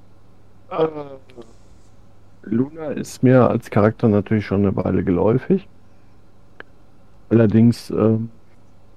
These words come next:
bin ich mit ihr in Ring nicht so richtig warm geworden. Und, äh, wenn man dann sieht, was die beiden da für ein Massaker quasi, ähm,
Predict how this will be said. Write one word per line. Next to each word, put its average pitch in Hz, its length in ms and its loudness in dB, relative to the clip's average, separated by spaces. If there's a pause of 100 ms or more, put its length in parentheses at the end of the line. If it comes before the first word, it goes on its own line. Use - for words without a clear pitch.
(260)
bin 110 160 0
ich - 480 -12 (500)
mit 117 200 -4
ihr 107 300 2
in 123 140 2
Ring 120 260 2
nicht 127 160 0
so - 120 -6
richtig 107 340 -4
warm 113 260 2
geworden. 98 500 -4 (1300)
Und, 92 520 -6
äh, 87 480 -8
wenn 101 140 -6
man 110 280 -2
dann 101 160 -4
sieht, 107 340 -6 (920)
was - 180 -8
die - 100 -4
beiden 107 340 2
da 98 380 0 (480)
für 110 100 -4
ein 104 100 0
Massaker 107 720 -2
quasi, 98 480 -6
ähm, - 380 -10